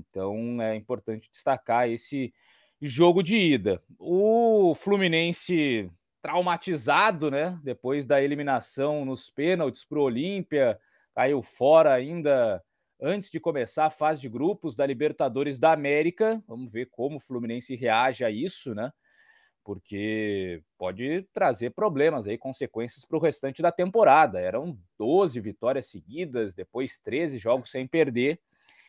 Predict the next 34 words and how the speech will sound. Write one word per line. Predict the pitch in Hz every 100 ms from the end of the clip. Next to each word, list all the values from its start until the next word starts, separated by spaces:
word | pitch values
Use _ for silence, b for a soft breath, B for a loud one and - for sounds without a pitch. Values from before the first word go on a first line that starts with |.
| b
mas | - 143 139
perdeu | 165 151 135
no | 147
mais | 147 143 139
importante. | 147 165 180 - 139 151 156 - _
A |
torcida | 131 135 - 123
foi | 131 135
reclamar, | 135 151 135 123
inclusive, | 123 139 120 113 120
lá | 120
no | 117
aeroporto. | 123 131 - 104 90 - _ b b b b -
E | 285
o |
Botafogo | 240 226 233 226 208 220 233 277 294 294 -
tá | 240
aí, | 214 220 220
tentando | 147 131 - 160 190 165
se | -
iludir | 139 113 104 175 185
com | -
as | 135
novas | 113 127 123
contratações, | 135 127 131 123 104 - 165 185 175 143
com | -
a |
montagem | 120 104 - 123 127
do | 101
time | 95 131 123
pro | - 110
começo | 107 107 120 -
do | 110
Brasileirão. | 117 117 143 165 151 165 220